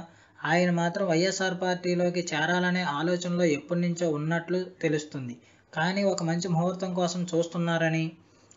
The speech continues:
అందుకే వైఎస్ఆర్ పార్టీ అధ్యక్షుడు వైఎస్ జగన్మోహన్ రెడ్డిపై ఆయన ప్రశంసలు జల్లు కురిపిస్తున్నారని, ఇక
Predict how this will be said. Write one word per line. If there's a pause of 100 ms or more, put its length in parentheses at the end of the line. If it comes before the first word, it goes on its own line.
(140)
అందుకే
వైఎస్ఆర్
పార్టీ
అధ్యక్షుడు
వైఎస్
జగన్మోహన్
రెడ్డిపై (200)
ఆయన (520)
ప్రశంసలు
జల్లు
కురిపిస్తున్నారని, (440)
ఇక